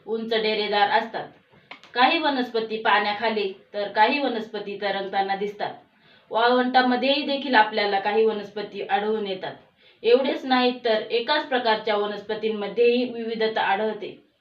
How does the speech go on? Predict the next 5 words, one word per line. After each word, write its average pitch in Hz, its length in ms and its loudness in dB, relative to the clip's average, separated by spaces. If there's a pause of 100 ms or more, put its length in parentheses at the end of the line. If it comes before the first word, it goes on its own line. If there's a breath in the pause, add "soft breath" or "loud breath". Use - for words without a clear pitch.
(640)
जसे 254 240 2
की 233 300 -2
गुलाबाचे 214 680 2
विविध 220 360 -2
प्रकार, 202 600 0